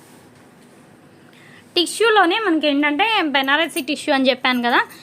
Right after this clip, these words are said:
మెత్తగా ఉంటుంది, మంచి ఫాలింగ్ ఉంటుంది, సారీ వేర్ చేసినా కూడా క్లాసీ లుక్ ఉంటుంది.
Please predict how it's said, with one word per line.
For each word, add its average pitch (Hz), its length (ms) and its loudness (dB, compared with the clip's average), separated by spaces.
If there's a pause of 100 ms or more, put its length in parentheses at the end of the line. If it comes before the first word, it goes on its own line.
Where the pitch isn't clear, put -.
(260)
మెత్తగా 311 400 2 (100)
ఉంటుంది, 311 380 0 (160)
మంచి 262 260 -2 (120)
ఫాలింగ్ 294 440 2
ఉంటుంది, 294 420 2 (200)
సారీ 254 360 0
వేర్ 262 260 2
చేసినా 294 280 -2
కూడా 302 120 2 (100)
క్లాసీ 269 500 2
లుక్ 294 240 -4
ఉంటుంది. 262 580 -2